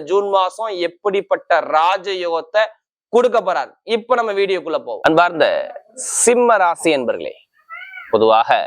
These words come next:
சிம்ம ராசி காலபுருஷனுடைய ஐந்தாவது ராசி தாங்க இந்த சிம்ம ராசி. இதுலயுமே பாருங்க, ஒரு நீதியான குணம், நேர்மையான குணம், நேர் வழியில போகக்கூடிய குணம், தன்னம்பிக்கையான குணம், தன்மானத்தோட இருக்கக்கூடிய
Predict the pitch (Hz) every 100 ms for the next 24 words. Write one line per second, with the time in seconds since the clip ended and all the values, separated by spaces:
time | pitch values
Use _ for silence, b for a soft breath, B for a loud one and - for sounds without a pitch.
0 | - _ _ _ _ _ _ - - -
1 | - 1077 - 240 233 175 - - _ _
2 | _ _ _ _ - 131 123 123 151 143
3 | 165 120 57 53 _ _ _ _ _ -
4 | 135 165 170 170 165 139 123 117 120 120
5 | 107 95 - - - 202 151 - _ -
6 | _ _ _ _ _ _ _ _ _ _
7 | _ - 127 151 190 180 185 196 196 151
8 | 123 98 87 139 175 170 170 165 165 139
9 | 131 131 _ _ - 127 151 175 170 160
10 | 156 143 131 123 - _ 123 131 151 175
11 | 202 190 160 151 143 143 123 117 107 117
12 | 117 - _ _ - 151 175 180 165 -
13 | 160 151 131 120 120 - _ - 143 180
14 | 180 175 170 143 147 147 127 113 107